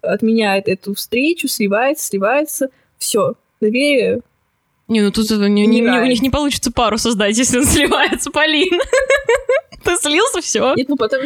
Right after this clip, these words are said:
Speaker 1: как бы придумал другую какую-то дату. Ну, вот меня вообще бесит, когда переносят какие-то даты, отменяют резко встречи.
Speaker 2: А это показывает как раз необязательность человека.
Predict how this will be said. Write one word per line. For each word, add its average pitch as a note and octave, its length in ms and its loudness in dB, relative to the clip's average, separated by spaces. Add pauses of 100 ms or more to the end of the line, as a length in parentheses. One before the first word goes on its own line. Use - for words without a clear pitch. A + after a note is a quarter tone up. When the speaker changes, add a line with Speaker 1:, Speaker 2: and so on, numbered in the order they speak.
(120)
Speaker 1:
как G#3 140 -2
бы G#3+ 80 -2
придумал A3+ 360 0
другую G3 280 0
какую-то F3+ 260 -4
дату. F3 220 0
Ну, G#3+ 220 0 (760)
вот G#3+ 120 -4 (480)
меня A3+ 160 0
вообще B3 160 -2
бесит, A3 200 -2
когда G3 180 -2
переносят F#3+ 380 -4
какие-то E3 300 -6
даты, F#3+ 540 -2
отменяют F3+ 580 -2
резко - 320 -4
встречи. G3+ 360 0
Speaker 2:
А G#3+ 40 2
это A#3 120 0
показывает B3 380 -2
как A#3+ 80 -4
раз A#3 100 -6
необязательность A#3 560 -2
человека. G3 760 -4